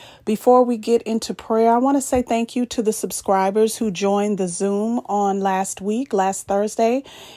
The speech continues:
It was our first meetup, and it was very good, very warm and inviting, very friendly. So I want to remind you of a couple of things.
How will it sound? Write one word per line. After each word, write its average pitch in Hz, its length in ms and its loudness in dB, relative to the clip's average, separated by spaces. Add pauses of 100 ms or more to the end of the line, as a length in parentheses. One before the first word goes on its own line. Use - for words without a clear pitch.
It 220 140 6
was 208 160 4
our 190 280 2
first 233 420 0
meetup, 208 500 2 (340)
and 202 140 2
it 220 80 0
was 202 160 -2
very 226 460 4
good, 185 500 2 (120)
very 214 360 2
warm 208 640 0
and 190 140 -2
inviting, 196 760 -2 (420)
very 208 300 2
friendly. 196 640 -2 (200)
So - 160 0
I 226 100 8
want 285 260 2
to 311 120 -2
remind 208 640 0
you 185 280 -2
of 185 160 -2
a 185 40 -4
couple 240 300 -2
of 254 140 0
things. 185 500 -2